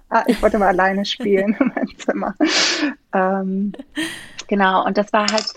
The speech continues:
die große Aufgabe für mich, ähm,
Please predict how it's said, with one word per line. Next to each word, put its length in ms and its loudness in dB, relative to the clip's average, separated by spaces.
die 100 2
große 640 4
Aufgabe 720 2
für 200 -6
mich, 640 0
ähm, 640 0